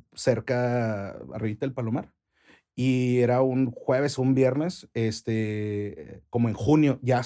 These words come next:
casi, casi saliendo de la escuela, y ahí estaba trabajando las ocho horas. De hecho, no, ya había salido de la escuela.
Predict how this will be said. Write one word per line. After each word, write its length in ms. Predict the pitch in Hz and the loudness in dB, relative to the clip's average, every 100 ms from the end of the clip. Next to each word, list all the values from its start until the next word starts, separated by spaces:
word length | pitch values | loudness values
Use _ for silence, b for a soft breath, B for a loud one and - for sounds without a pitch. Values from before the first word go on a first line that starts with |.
| - | -6
casi, 260 | 117 139 | -10 -8
casi 240 | 120 127 139 | -6 -6 -4
saliendo 340 | 123 113 120 | -4 0 2
de 60 | 131 | 2
la 60 | |
escuela, 420 | 110 - 120 135 139 _ _ _ - | 0 -2 0 0 -4 _ _ _ 0
y 80 | |
ahí 140 | 123 120 | 2 4
estaba 280 | 117 120 127 | 2 0 2
trabajando 380 | 135 107 110 127 | 2 2 0 -2
las 160 | 113 | -2
ocho 240 | 107 - 117 | -6 -4 -2
horas. 340 | 127 117 - | -2 -4 -4
De 80 | 127 | -2
hecho, 140 | 135 | -2
no, 140 | 135 143 | -2 -2
ya 100 | 139 | 0
había 80 | 131 | -2
salido 200 | 139 131 | -2 -2
de 40 | |
la 40 | 123 | -4
escuela. 380 | - 123 131 | -4 -4 -4